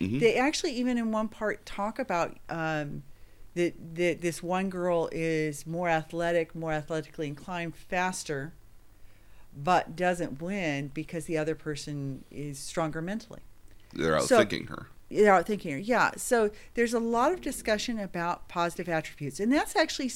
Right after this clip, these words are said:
Speaker 2: that's actually true in all, in all five series,
Speaker 1: Mm-hmm.
Speaker 2: that there's a real focus on your internal attributes.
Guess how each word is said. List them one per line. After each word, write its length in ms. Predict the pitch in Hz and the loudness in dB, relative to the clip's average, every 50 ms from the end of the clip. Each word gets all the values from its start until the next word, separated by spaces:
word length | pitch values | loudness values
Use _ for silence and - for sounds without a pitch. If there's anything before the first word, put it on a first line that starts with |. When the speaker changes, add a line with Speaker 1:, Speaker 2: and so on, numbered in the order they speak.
| - - | -6 0
Speaker 2:
that's 280 | - 233 247 254 - - | 2 2 2 2 2 2
actually 300 | 294 302 - - 320 302 | 2 2 2 0 -2 -4
true 380 | - - - 277 254 247 240 240 - - - - - - - - | -4 -4 -2 0 0 0 0 -2 -6 -14 -18 -18 -18 -18 -12 -8
in 160 | 208 214 208 | -6 -4 -2
all, 500 | - - 208 214 233 233 233 233 226 226 - | 0 2 4 4 6 4 4 2 0 -2 -4
in 140 | 214 214 214 | -2 0 2
all 140 | 220 220 | 2 2
five 260 | 220 - 254 233 226 - | 2 0 -2 -2 -2 -2
series, 500 | - - 302 262 175 143 135 139 - - - - | -6 -4 -4 -2 -2 -2 -2 -4 -6 -12 -10 -8
Speaker 1:
Mm-hmm. 220 | 101 95 107 135 160 | -6 -4 -2 0 2
Speaker 2:
that 200 | 214 202 190 - | 4 4 4 4
there's 220 | 220 208 214 208 | 4 4 4 4
a 80 | 214 202 | 2 0
real 240 | 196 233 262 277 269 | 2 2 2 2 2
focus 480 | 269 - 277 269 277 - 285 254 - - | 0 -2 -2 -2 -2 -2 -6 -6 -6 -6
on 480 | - - 202 202 208 202 196 196 190 190 - - - - - - | -6 -6 -4 -4 -4 -2 -2 -4 -4 -6 -10 -14 -18 -18 -18 -8
your 240 | - 185 190 190 196 | -4 0 0 2 2
internal 420 | 202 202 - - 208 202 202 190 - | 0 -2 -4 -6 -6 -4 -4 -4 -4
attributes. 800 | - 156 165 156 - 160 151 151 147 139 - - - - - | -4 -4 -4 -4 -6 -8 -8 -6 -6 -6 -6 -8 -10 -12 -12